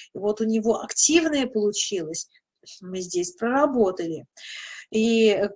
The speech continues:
пос-, после нескольких прочтений, скажем, завтра, послезавтра, если мы видим, что какую-то часть ребенок как-то не воспринимаем,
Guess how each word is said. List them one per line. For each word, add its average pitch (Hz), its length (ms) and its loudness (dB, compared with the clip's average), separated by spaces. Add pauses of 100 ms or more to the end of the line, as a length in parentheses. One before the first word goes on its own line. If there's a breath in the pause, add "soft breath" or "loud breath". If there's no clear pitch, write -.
пос-, 233 360 6
после 285 320 2
нескольких 254 760 0
прочтений, 226 840 0
скажем, 196 420 -2
завтра, 254 440 4
послезавтра, 208 640 0
если 214 300 -2
мы 220 140 0
видим, 226 260 -4
что 208 200 -6
какую-то 214 440 -2
часть 220 320 0
ребенок 202 460 -2
как-то 214 300 -4
не 220 180 0
воспринимаем, 233 720 -4